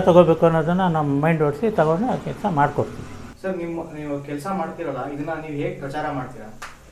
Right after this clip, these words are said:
Speaker 1: ಸರ್, ಪ್ರಚಾರ ಅಂದರೆ ನಾವು ಇವಾಗ, ಈಗ ಒಂದು ಮಾರ್ಕೆಟಿಂಗ್ ಮಾಡ್ತಾರೆ ನೋಡಿ, ಅಂಥವ್ರಿಗೆ ನಾವು ಪದಾರ್ಥ ಕೊಟ್ಟಾಗ ಅವರೇ ಪ್ರಚಾರ ಮಾಡ್ದಂಗೂ ಆಯ್ತದೆ, ಮಾರ-, ಅದು ಮಾರಾಟನೂ ಮಾಡೋಕೆ ಹೋಗ್ತಾರೆ.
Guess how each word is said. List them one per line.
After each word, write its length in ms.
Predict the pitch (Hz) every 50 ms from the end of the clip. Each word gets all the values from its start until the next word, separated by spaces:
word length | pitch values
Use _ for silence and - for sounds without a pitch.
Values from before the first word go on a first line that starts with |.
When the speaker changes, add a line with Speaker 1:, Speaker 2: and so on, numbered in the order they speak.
| - - - - -
Speaker 1:
ಸರ್, 200 | 233 233 220 226
ಪ್ರಚಾರ 340 | 175 165 156 - 220 214 220
ಅಂದರೆ 260 | 208 208 214 220 220
ನಾವು 280 | 202 202 190 185 185
ಇವಾಗ, 240 | 190 175 180 180 180 190 180 135 127 147 185 220 - - - - - - - - - - - - - _ - - - - - - - - - - - 208
ಈಗ 120 | 185 180
ಒಂದು 420 | 190 185 185 185 185 180 180 180 180 175 170 165 160 156 151 151 147 143 143 147 143
ಮಾರ್ಕೆಟಿಂಗ್ 480 | 151 170 196 202 - 226 190 226 214 196
ಮಾಡ್ತಾರೆ 280 | 180 165 - 160 135
ನೋಡಿ, 400 | 131 123 110 104 90 - - - - - - -
ಅಂಥವ್ರಿಗೆ 420 | - 160 170 170 196 196 196 196 190
ನಾವು 160 | 185 180 165
ಪದಾರ್ಥ 320 | 185 151 165 170 165 -
ಕೊಟ್ಟಾಗ 400 | 170 - - 147 - 147 127 120
ಅವರೇ 720 | 135 147 147 139 151 170 196 208 220 214 190 165 160 156 143 -
ಪ್ರಚಾರ 320 | 147 135 - 180 170 165
ಮಾಡ್ದಂಗೂ 440 | 151 143 147 156 160 165 165 170 175
ಆಯ್ತದೆ, 400 | 175 175 175 - 196 202 226 233
ಮಾರ-, 300 | 202 165 156 165 180 - 156 156
ಅದು 540 | 170 190 190 247 240 196 180 175 175 - - - - - - -
ಮಾರಾಟನೂ 400 | 180 185 202 202 185 196 185 185
ಮಾಡೋಕೆ 260 | 180 165 147 143 -
ಹೋಗ್ತಾರೆ. 420 | 135 117 - - 87 90 92 101